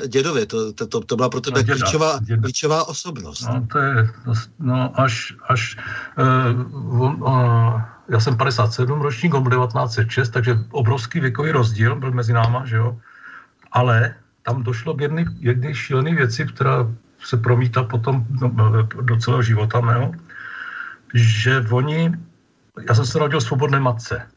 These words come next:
Speaker 2: jo, v roce padesát sedm, do hornické, silně katolické rodiny, což to by vlastně jako za středověku se nenosilo.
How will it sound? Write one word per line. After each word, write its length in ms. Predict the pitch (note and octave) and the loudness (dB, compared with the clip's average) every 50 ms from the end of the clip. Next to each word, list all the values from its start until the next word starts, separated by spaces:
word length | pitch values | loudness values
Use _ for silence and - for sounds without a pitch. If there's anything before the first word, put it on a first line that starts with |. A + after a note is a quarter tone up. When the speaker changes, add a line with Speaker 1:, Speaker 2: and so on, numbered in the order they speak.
| _ - | _ -4
Speaker 2:
jo, 280 | A2 G#2+ - A2 A2 A2+ - - E3 | -4 -2 0 0 0 -2 -2 -6 -8
v 80 | - - | -2 0
roce 180 | A2+ - B2 | 0 2 2
padesát 420 | A#2 A#2 A#2 A#2 A2+ A#2+ A#2+ A2+ A2+ | 2 2 2 2 2 2 0 0 0
sedm, 420 | - - A2+ G#2+ D#2 D#2 E2+ E2+ - - - - - - _ - | 0 0 0 0 -2 -4 -12 -14 -16 -20 -20 -20 -20 -14 _ -2
do 460 | A2 A2 A2 A2 A2 G#2+ G#2 G#2 G#2+ - - | 2 2 4 4 4 2 0 -2 -4 -6 -4
hornické, 800 | A2+ G#2 A#2 A#2 - E3 E3+ - - - - D#3 D3 D3 D3 - | -2 0 2 2 0 0 -4 -6 -8 -6 -2 0 0 0 -2 -4
silně 320 | - - - C3 B2+ C3+ C3+ | -8 -6 -2 0 0 0 0
katolické 560 | A#2 B2+ A#2 A#2 C3 B2+ A#2 A2+ - - C3 | -2 -4 -2 -2 -2 -2 -2 -2 0 2 2
rodiny, 420 | A2+ A2 F#2 G2+ G#2 G#2+ A#2 B2+ | 2 2 2 0 2 2 2 0
což 460 | A#2 - - A#2+ A2+ A2+ - - - - - - - - - - - _ _ _ - - _ _ _ _ _ _ - - - A#2 | 0 -2 -2 0 0 0 -2 -6 -10 -12 -16 -20 -18 -20 -20 -20 -20 _ _ _ -20 -20 _ _ _ _ _ _ -20 -20 -16 -6
to 120 | - B2 A2+ | -2 0 0
by 120 | A2+ A#2+ | 2 4
vlastně 280 | A2+ A2 A2 - - B2 | 2 2 2 2 0 0
jako 280 | A#2 A#2 B2 B2 A#2+ | 0 0 0 0 0
za 100 | A2 A2 | 0 0
středověku 580 | A2+ - - - B2 A#2+ A#2 B2 A#2 - - B2 | -2 -2 -2 0 0 2 2 0 -2 -2 -4 -4
se 160 | - - B2+ | -2 0 0
nenosilo. 540 | A#2 A2+ A2+ A2+ A2 - - A#2+ A#2+ A#2 | 2 2 2 2 0 -2 -4 -4 -4 -4